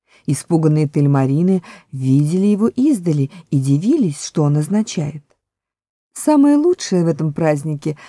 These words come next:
было то, что не надо было расходиться. Просто разговоры постепенно затихли, гости начали клевать носом и постепенно заснули, ногами к огню,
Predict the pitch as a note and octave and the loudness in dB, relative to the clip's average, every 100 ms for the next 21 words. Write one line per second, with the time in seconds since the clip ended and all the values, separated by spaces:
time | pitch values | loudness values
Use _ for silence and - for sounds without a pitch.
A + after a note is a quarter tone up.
0 | - F3 A3+ A3+ A#3 C#4 C#4 - G3+ G3 | -10 2 4 4 2 0 -2 -2 0 2
1 | G3 F#3+ F#3 F#3+ F#3+ F#3 - G#3+ F#3 G#3 | 2 0 -2 0 0 -2 -4 -2 -2 -4
2 | F3+ - D3+ D3+ _ _ _ _ _ - | -6 -12 -16 -16 _ _ _ _ _ 0
3 | G3 - E3+ E3 D3 E3 D#3+ E3 D#3 D3 | 0 0 -2 -2 -2 -2 -2 0 -2 -4
4 | - D3 - C#3+ D3 C#3+ C#3 C3+ B2 B2+ | -6 -8 -4 -4 -2 -2 0 -2 -2 -4
5 | - B3+ D#4+ - C#4+ C4+ _ _ _ _ | -4 -6 -6 -8 -10 -10 _ _ _ _
6 | G#3+ D4+ G#4 - - C4 C4 B3 - G3 | -2 2 0 -2 -2 2 2 2 0 -2
7 | G#3+ F3+ F3+ F3 F3+ F3 F#3 A#3 F4+ F4 | -2 0 0 0 -4 -4 -2 0 -2 -4
8 | - D#4 C#4 - - _ _ A3+ F4 G#4+ | -6 -4 -4 -8 -18 _ _ 0 2 2
9 | - - A3+ - - E3+ D#3 - C4 D#4+ | -4 -2 -4 -4 -4 -4 -4 -2 0 0
10 | D4 B3+ B3+ F#3+ D#3+ G#3+ - - C#3+ C#3 | -2 0 0 0 0 -2 -4 -8 -4 0
11 | D#3 D#3+ D#3 D3 D3 D3 - - _ C#3+ | 0 0 -2 -2 -4 -6 -18 -20 _ -2
12 | D3 D3 D3 D3 C#3 C3+ - C3+ C3 C3+ | 2 2 0 0 0 -2 -4 -6 -2 0
13 | E3+ C#4 D#4+ | 2 2 0